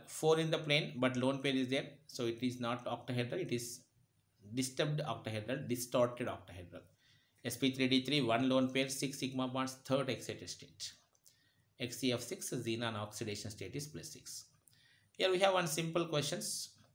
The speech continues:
Give two uses, each for argon, krypton and, uh, radon, of course xenon also.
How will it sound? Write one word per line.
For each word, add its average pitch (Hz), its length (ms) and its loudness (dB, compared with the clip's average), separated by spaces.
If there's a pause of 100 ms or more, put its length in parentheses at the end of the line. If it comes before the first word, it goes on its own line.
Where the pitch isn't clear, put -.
(460)
Give 160 220 4
two 185 100 8
uses, 175 720 4 (240)
each 156 240 2
for 165 180 2
argon, 131 460 4 (120)
krypton 139 520 0
and, 117 280 0
uh, - 1200 -10
radon, 123 400 4 (200)
of - 120 -12
course 117 180 2
xenon 98 300 -2
also. - 200 -8